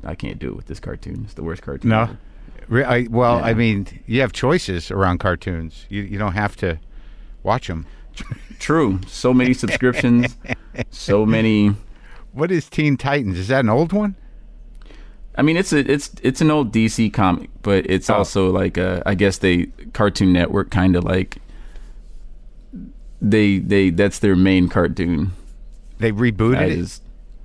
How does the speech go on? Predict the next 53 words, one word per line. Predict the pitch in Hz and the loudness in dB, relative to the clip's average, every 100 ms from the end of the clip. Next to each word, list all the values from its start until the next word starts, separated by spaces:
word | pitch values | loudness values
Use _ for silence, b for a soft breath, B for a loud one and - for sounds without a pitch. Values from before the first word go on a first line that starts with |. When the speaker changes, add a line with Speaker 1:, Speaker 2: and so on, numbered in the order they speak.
| b b b b | b b b b
Speaker 1:
yeah, | 117 117 | 4 6
they | 117 | 6
rebooted | 117 95 110 110 101 | 4 4 4 6 6
it, | 98 82 | 4 2
and | 95 | 0
it's | 92 - | 0 -2
just | 95 90 | -4 0
been | 101 98 | 0 0
booted. | - 95 90 85 | 2 2 2 0
That's | 95 - | -4 -2
what | 98 | -4
it | 101 | -2
feels | 101 98 | -2 0
like. | 98 | -2
It's | 95 | -2
just | 98 95 - - - - b b b b - | -4 -6 -8 -16 -18 -20 b b b b -4
Speaker 2:
No | 98 | -2
good. | 87 98 82 - | -2 -4 -4 -6
Speaker 1:
it's | 85 87 | -8 -6
been | 104 101 98 | 0 0 0
boot, | 117 110 107 104 - - - - | 0 2 2 0 -6 -16 -16 -14
boot-oriented | 92 95 117 113 101 98 95 90 95 | -10 -2 2 4 4 4 4 2 -2
for | - 92 | -2 -4
sure. | - 90 | -2 -2
I | 90 | -2
feel | 92 | -2
like | 92 | -2
I'm | 90 | 0
getting | 90 78 | 0 -2
kicked | - 101 - | 0 0 2
in | 92 | 0
the | 80 | 0
stomach | 101 98 85 | 0 0 0
every | 82 87 | -4 -4
time | 80 85 | -4 -4
I | |
watch | 78 90 | -4 -6
it. | 85 - b b b b b b - | -8 -12 b b b b b b -2
Speaker 2:
Did | 139 123 | 0 0
you | 123 | 0
grow | 147 139 | 2 2
up | 151 | 2
with | 151 | -2
the | 127 | -4
comics? | - 151 165 175 - 120 | -2 0 0 -2 -4 -2
I | |
mean, | 113 113 | 2 2
is | 117 | 2
that, | 117 | 0
was | 113 | 0
that | 113 113 | 0 -2
your | 101 | -4
thing? | - 117 127 | -2 -2 -2